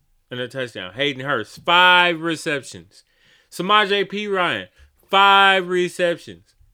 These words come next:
right? They were spreading the ball out. And the targets, no, like, Ja'Marr Chase had eight targets. He had five receptions. Hayden Hurst had six targets, five receptions.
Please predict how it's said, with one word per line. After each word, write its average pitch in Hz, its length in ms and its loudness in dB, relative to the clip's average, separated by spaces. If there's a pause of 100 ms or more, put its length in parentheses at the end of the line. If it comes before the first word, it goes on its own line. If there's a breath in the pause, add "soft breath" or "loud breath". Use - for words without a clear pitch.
right? 160 320 -2 (2000)
They 165 240 2
were 190 200 -2
spreading 202 680 -4
the 185 80 -2
ball 180 480 0
out. 113 280 -8 (1080)
And 170 160 -2
the 170 60 -4
targets, 190 800 -8 (440)
no, 202 340 -6
like, 156 280 -6
Ja'Marr 208 320 -4
Chase 202 240 -4
had 156 160 -6
eight 151 200 -6
targets. 147 580 -8 (260)
He 147 80 -10
had 165 140 -2
five 180 240 0
receptions. 143 500 -8 (680)
Hayden 156 260 -2
Hurst 175 200 -2
had 156 160 -8
six 196 300 -6
targets, 110 480 -10 (800)
five 190 280 4
receptions. 165 520 -4